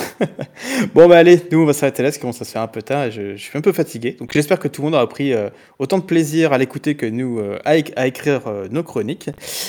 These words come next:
Et puis moi, si je fais pas de bêtises sur le planning, bah, du coup, on devrait se retrouver prochainement pour un nouvel interview. On va parler de Bungie, de Halo et d'écriture de livres en compagnie de Loïc Rallet, aka Epionzilla, ceux qui sont dans la communauté Halo, et qui était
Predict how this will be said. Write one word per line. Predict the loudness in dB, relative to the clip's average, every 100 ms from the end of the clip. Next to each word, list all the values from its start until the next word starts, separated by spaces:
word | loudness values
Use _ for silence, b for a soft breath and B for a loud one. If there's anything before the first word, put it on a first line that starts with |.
| B 4
Et | 6 8 4 2
puis | -2
moi, | -2
si | -2 -4
je |
fais | -2
pas | -2
de | -2
bêtises | -4 -6 -6
sur | -6
le | -2
planning, | 0 0 -2 -2 -2
bah, | -4
du | -6
coup, | -8
on |
devrait | -6 -6
se | -6
retrouver | -10 -12 -10
prochainement | -6 -6 -4 -6 -4 -8
pour | -10 -10 -8
un | -8 -6
nouvel | -4 -2 -2
interview. | -4 0 0 0 -4 -4 B B B -8
On | -4
va | -2
parler | 0 -2
de | -4
Bungie, | -4 -4 -4 -6 -8
de | -10 -8
Halo | -4 -2 -2 -6
et |
d'écriture | -8 -8 -8 -6 -4
de | -4
livres | -6 -8
en |
compagnie | -10 -10 -8 -6 -6
de | -6
Loïc | -6 -4 -2 -2 -4
Rallet, | -8 -4 -2 -2 -6
aka | -12 -8 -8 -6
Epionzilla, | -8 -4 -8 -6 -4 -4 -6
ceux | -12 -12
qui | -10
sont | -10
dans | -10
la | -8
communauté | -8 -6 -6
Halo, | -4 -2 -4 B B B B -4
et | -2
qui | 0
était | 2 2